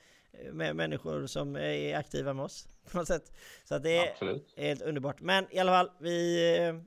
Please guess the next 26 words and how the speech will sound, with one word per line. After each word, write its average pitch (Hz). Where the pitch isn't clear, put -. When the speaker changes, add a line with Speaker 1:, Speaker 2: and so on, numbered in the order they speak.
Speaker 1:
avslutar 151
det 156
här 147
underbara 139
timmen 139
och, 139
eh, 139
på 151
återseende 139
nästa 143
vecka. 135
Eh, 143
och 143
ha 147
det 147
nu 151
så 139
fantastiskt 139
bra. 147
Och 139
jag 147
heter 139
Johan 143
Mod 139
Johan 139
Mårtsson. 131